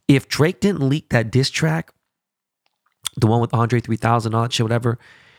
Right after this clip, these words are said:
it would be crickets for real. And soon, you may not ever hear about that <laughs> album again, okay? What's crazy is, I listened to Donda about maybe two times, and I'm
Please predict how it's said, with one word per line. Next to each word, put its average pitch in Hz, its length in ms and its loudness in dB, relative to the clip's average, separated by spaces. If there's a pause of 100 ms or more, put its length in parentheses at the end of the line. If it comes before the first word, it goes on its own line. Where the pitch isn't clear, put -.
(560)
it 143 140 4
would 131 100 0
be 117 100 2
crickets 117 320 -2
for 113 120 -4
real. 110 260 -4 (1600)
And 113 180 2
soon, 175 480 0
you 127 180 2
may 208 200 -2
not 160 200 0
ever 117 160 0
hear 156 420 -2
about 104 300 -2
that 175 200 0
<laughs> - 20 -8
album 113 260 2
again, 104 280 -4 (140)
okay? 110 280 0 (200)
What's 135 140 2
crazy 175 460 0
is, 123 140 -2 (340)
I 185 120 2
listened 208 340 -2
to 131 60 2
Donda 127 600 0 (640)
about 110 280 2
maybe 107 220 0
two 131 240 0
times, 123 420 -2
and 117 140 -2
I'm 151 300 -4